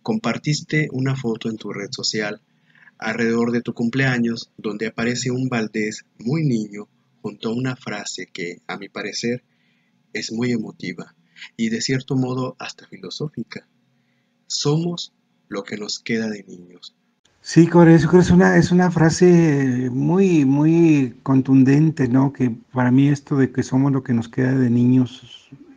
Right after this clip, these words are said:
Speaker 2: somos lo que es ese resto, este, de existencia que nos, que nos precede a nuestra infancia.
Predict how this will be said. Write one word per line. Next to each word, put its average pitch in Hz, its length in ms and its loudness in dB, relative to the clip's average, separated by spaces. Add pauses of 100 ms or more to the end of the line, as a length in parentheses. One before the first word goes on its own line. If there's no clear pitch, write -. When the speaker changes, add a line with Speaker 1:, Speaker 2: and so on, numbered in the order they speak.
(260)
Speaker 2:
somos 127 260 0
lo 123 160 -2
que 113 200 -2
es 117 140 -6
ese 127 340 -4
resto, 113 560 -4 (680)
este, 104 600 -8
de 107 200 -10
existencia 117 600 -4
que 117 120 -2
nos, 107 320 -2
que 113 100 -4
nos 107 160 -4
precede 117 560 -2
a 113 40 0
nuestra 110 280 -2
infancia. 107 560 -6